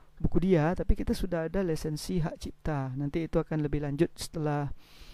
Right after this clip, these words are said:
eh, materi-materi Google ini selesai. Mudah-mudahan ada kesempatan kita akan bahas lagi itu, Bapak Ibu. Jadi strateginya, Bapak Ibu karya buku,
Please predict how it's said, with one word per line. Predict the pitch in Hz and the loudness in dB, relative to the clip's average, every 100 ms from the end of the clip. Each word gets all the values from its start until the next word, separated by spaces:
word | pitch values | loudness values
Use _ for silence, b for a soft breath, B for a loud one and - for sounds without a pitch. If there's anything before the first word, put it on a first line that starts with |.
| B B - | B B 2
eh, | 147 143 | 4 6
materi-materi | 151 156 151 156 151 151 151 | 4 4 4 2 0 2 2
Google | 139 139 160 151 | 0 -2 0 0
ini | 160 165 | 0 0
selesai. | - 156 - 185 214 | -2 -2 2 4 4
Mudah-mudahan | 160 147 156 160 | 4 4 4 2
ada | 147 | 2
kesempatan | - - 151 - 190 | -2 -2 0 0 0
kita | 175 165 156 | 0 -2 0
akan | 147 | 2
bahas | 139 143 - | 2 2 0
lagi | 147 151 143 | -2 -2 -2
itu, | - | 0
Bapak | 160 - 160 | 2 2 4
Ibu. | - - B B B B B - | 4 4 B B B B B -2
Jadi | 160 | 2
strateginya, | 165 170 156 156 151 151 185 233 | 2 0 -2 -2 -2 0 0 0
Bapak | - 139 156 | -2 -2 -2
Ibu | 147 | -2
karya | 156 147 143 | -4 -4 -4
buku, | 143 - 175 | -4 -2 -2